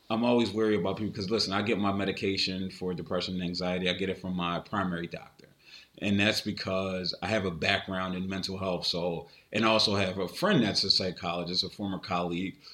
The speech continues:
who, you know, ca-, advises me as to what to get. But you don't wanna go to a primary doctor to, to get any type of mental health medication, 'cause they're gonna just give you what they know.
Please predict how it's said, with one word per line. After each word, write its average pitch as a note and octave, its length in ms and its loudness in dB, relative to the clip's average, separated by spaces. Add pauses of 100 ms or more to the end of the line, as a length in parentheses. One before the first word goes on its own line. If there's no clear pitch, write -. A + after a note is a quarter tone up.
(120)
who, G2+ 440 0
you A#2 100 2
know, G#2 120 0
ca-, G2+ 180 -6
advises F#2+ 720 2
me F2 280 -2
as F2 180 0
to - 140 -4
what F2+ 240 -2
to F2+ 100 -8
get. E2 340 -6 (280)
But - 200 2
you G2+ 120 -2
don't A#2+ 300 0
wanna G#2+ 240 0
go F#2+ 460 0
to F#2+ 380 -2
a F2+ 300 -2 (100)
primary G#2 540 0
doctor F2+ 680 -4 (320)
to, G2 600 0 (760)
to - 180 0
get F2+ 220 0
any G#2+ 160 2
type G2+ 240 -2
of E2 100 -4
mental F#2 220 -2
health F2 320 -4
medication, - 640 -8 (220)
'cause G2+ 140 -2
they're B2 80 6
gonna B2 240 6
just G2 220 0
give G2 160 2
you G2 100 0
what G#2 160 -4
they F2+ 140 0
know. F#2 340 -6